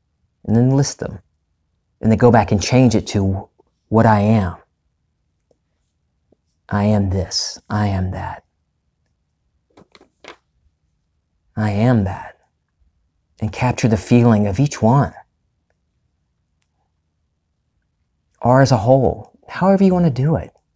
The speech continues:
I am all of these things. And that's what, when I did it, that's what brought up the question, "Well, let me just step, take it a step back from it.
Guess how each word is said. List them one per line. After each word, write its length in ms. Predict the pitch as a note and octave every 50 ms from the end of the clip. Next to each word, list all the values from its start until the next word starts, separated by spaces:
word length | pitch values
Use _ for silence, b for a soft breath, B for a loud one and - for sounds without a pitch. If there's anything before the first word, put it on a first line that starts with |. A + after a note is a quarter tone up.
| _ _
I 140 | - B2 C#3
am 120 | C3+ B2+ B2+
all 240 | A#2 B2 C3+ C#3
of 100 | C#3 G#2
these 220 | G2+ G#2+ G2 F#2 -
things. 480 | - - - - - - - - - _ _ _ _ _ _ _ _ _ _ _ _ _ _ _ _ -
And 120 | G#2+ A2+
that's 160 | A#2 A#2+ -
what, 180 | - B2 - -
when 160 | G#2 A2+ A2
I 120 | A2+ A#2+ B2
did 180 | A2+ A#2 G2
it, 200 | G#2 F#2+ - -
that's 220 | - A#2 A#2 - -
what 140 | A2 -
brought 200 | - B2 G#2+ G#2+
up 160 | G#2+ G2 - -
the 80 | -
question, 440 | - - A#2 G#2 G2 - - A2 G#2+
"Well, 300 | G#2+ A2 A2 G#2+ G#2 - _ _ _ _ _ _ _ _ _ _ _ _ _ _ _ -
let 80 | - B2
me 80 | C3 B2+
just 180 | C#3 B2+ -
step, 320 | - - B2 G#2 - - -
take 220 | - - B2 -
it 200 | A#2+ G#2+ - - _ _ _ _ _ _ _ _ _ _ _ _ _ _ - -
a 60 | G#2 G2
step 340 | - - - A#2+ G2 F2
back 240 | F#2+ A2+ G#2+ A2 -
from 300 | - - - C3 C3+ A#2
it. 200 | F2+ D2 - _